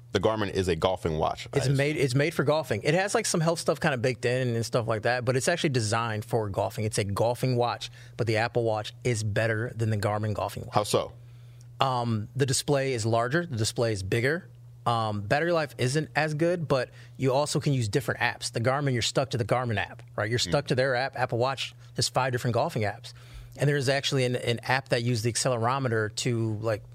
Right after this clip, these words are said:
Speaker 2: I don't wanna get too nerdy on golf, but,
Speaker 1: No, just,
Speaker 2: like,
Speaker 1: just go,
Speaker 2: but all,
Speaker 1: please,
Speaker 2: all about,
Speaker 1: please.
Speaker 2: <laughs> all about wrist angles, right? There's an
Speaker 1: Oh.
Speaker 2: app that, that you can practice your golf swing, and it tells you your wrist angles. And when your wrist goes in the wrong position, it buzzes.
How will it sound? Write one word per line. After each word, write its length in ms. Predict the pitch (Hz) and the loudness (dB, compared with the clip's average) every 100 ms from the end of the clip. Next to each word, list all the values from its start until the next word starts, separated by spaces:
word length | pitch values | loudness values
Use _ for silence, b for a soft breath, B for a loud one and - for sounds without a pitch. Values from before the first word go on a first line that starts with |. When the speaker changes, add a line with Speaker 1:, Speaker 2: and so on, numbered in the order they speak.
| - | -2
Speaker 2:
I 60 | |
don't 80 | 135 | 0
wanna 100 | 127 | 2
get 120 | 120 | 0
too 80 | - | 2
nerdy 280 | 117 117 110 | 2 2 0
on 100 | 107 | 2
golf, 320 | 117 117 110 | 2 0 0
but, 80 | - | 2
Speaker 1:
No, 40 | 160 | 2
just, 40 | 113 | 2
Speaker 2:
like, 80 | |
Speaker 1:
just 160 | 202 - | -2 2
go, 120 | - - | 0 2
Speaker 2:
but 120 | 170 | 2
all, 140 | 175 | 2
Speaker 1:
please, 60 | 185 | 2
Speaker 2:
all 120 | 160 170 | 2 4
about, 220 | 151 139 | 2 0
Speaker 1:
please. 260 | 151 - 123 | -2 -2 0
Speaker 2:
<laughs> 40 | |
all 80 | - | 2
about 240 | 202 165 131 | 2 2 2
wrist 240 | 180 - | 2 2
angles, 360 | 147 127 104 98 | 2 2 0 2
right? 280 | 113 135 | 2 2
There's 200 | - 139 | 0 0
an 80 | 131 - | 0 2
Speaker 1:
Oh. 60 | |
Speaker 2:
app 240 | 135 156 139 | 2 0 -2
that, 400 | 123 120 110 110 | 0 0 -2 0
that 180 | 123 113 | 0 2
you 100 | 123 | 0
can 160 | 120 117 | 0 0
practice 360 | - 139 127 | 2 0 0
your 80 | 117 | -2
golf 260 | 110 127 135 | 2 0 0
swing, 220 | - 123 | -2 0
and 80 | 113 | 0
it 100 | 110 | -2
tells 340 | - 135 131 | 0 2 2
you 260 | 113 120 107 - | 0 0 -2 -4
your 120 | 135 139 | -2 0
wrist 320 | 123 143 - | 2 0 -2
angles. 420 | 107 101 - - B B B | -4 -6 -10 -14 B B B
And 140 | 131 | 0
when 80 | 131 | 2
your 100 | 123 | 2
wrist 260 | 110 135 - | 2 0 0
goes 240 | 127 123 | 0 2
in 80 | 117 | 2
the 80 | 113 | 2
wrong 240 | 110 123 117 | 2 0 0
position, 460 | 113 117 131 123 107 | 2 2 0 -2 -2
it 160 | 113 | -2
buzzes. 500 | 107 131 104 110 - | 0 0 0 -4 -8